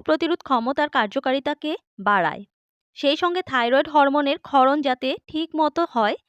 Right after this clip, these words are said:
সেদিকেও খেয়াল রাখে, ফলে সংক্রমণ এবং থাইরয়েডে আক্রান্ত হওয়ার আশঙ্কা একেবারে কমে যায়। নয়,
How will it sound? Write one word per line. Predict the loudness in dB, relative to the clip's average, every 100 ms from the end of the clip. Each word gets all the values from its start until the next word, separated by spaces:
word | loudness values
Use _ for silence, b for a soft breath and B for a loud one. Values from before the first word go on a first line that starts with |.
| _
সেদিকেও | -4 -2 -2 -2 -4
খেয়াল | 0 0 0
রাখে, | -2 -6 -18 -18 _ _
ফলে | -4 0
সংক্রমণ | 2 2 2 0 0 -2
এবং | -2 -2 -4
থাইরয়েডে | -4 -2 0 0 0
আক্রান্ত | -2 -2 -4 -4
হওয়ার | -4 0 0 0
আশঙ্কা | -2 -4 -4 -4
একেবারে | -4 -2 -2 0
কমে | 0 -2 -2
যায়। | -6 -10 -16 _ _ _ _ _ _ _ _ _ _ _ _ _ 0
নয়, | 6 6 4